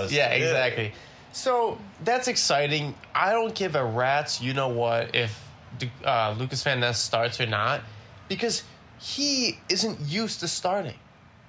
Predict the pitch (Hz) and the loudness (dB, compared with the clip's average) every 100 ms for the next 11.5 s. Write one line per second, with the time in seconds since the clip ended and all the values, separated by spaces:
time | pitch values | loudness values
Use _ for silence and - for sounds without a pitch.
0 | - - 233 240 - 202 190 185 147 170 | -8 -6 -4 -2 0 0 2 0 0 0
1 | 175 156 123 120 143 170 160 131 - 165 | 0 0 -2 -2 -4 0 0 0 0 0
2 | 135 117 151 196 214 208 175 139 - - | 0 0 0 0 0 0 2 2 -2 -12
3 | - - - 165 175 190 226 240 220 165 | -20 -20 -6 -2 0 2 2 2 0 0
4 | 175 165 147 120 - - - 156 156 143 | 2 2 2 -2 -8 -8 -2 -2 0 -4
5 | 143 160 151 127 - 139 123 110 104 - | -2 -2 -2 -4 -2 0 0 0 -4 -10
6 | - 131 135 127 117 117 107 101 - - | -12 -4 -2 0 0 0 0 -2 -6 -6
7 | - - - - - - - - 233 262 | -14 -20 -20 -20 -20 -20 -18 -6 -2 0
8 | 277 226 - - - 185 196 151 - - | 0 0 0 0 2 2 2 0 -4 -14
9 | - _ _ _ _ _ - - 180 151 | -20 _ _ _ _ _ -6 -2 0 0
10 | 135 135 156 147 123 110 - 131 127 113 | 0 -2 0 2 0 -2 -2 0 2 4
11 | 120 117 107 98 95 | 4 4 2 0 -2